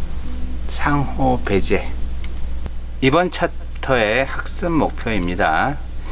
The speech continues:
병행성의 원리를 이해하고 병행 프로세스 수행 관련해서 상호 배제를 해결하는 방법을 알아보는 게 이번 챕터의 학습 목표입니다. 자, 먼저 그럼 병행 프로세스에 대해 좀 알아봐야 되겠죠.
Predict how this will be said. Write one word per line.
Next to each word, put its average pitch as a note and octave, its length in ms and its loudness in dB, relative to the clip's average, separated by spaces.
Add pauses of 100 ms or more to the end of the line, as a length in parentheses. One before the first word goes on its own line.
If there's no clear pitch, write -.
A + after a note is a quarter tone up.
(500)
병행성의 D3 580 4
원리를 G#2+ 500 4
이해하고 F#2 880 0 (180)
병행 C#3 420 2
프로세스 C#3+ 600 0
수행 D3 400 4
관련해서 G#2 880 0 (100)
상호 D#3+ 480 -2
배제를 F#2+ 720 -2 (120)
해결하는 D3 540 -2
방법을 F2 680 -4
알아보는 F2 540 -4
게 A2+ 340 0 (160)
이번 - 540 -4
챕터의 A2 840 -2 (440)
학습 - 320 -4
목표입니다. D#2+ 680 -6 (760)
자, G2+ 140 0
먼저 A2+ 400 2
그럼 F#2 160 -4
병행 C#3 480 0
프로세스에 C3+ 680 -2
대해 F2+ 160 -2
좀 F2+ 240 -4
알아봐야 F#2 440 -2
되겠죠. D2+ 540 -4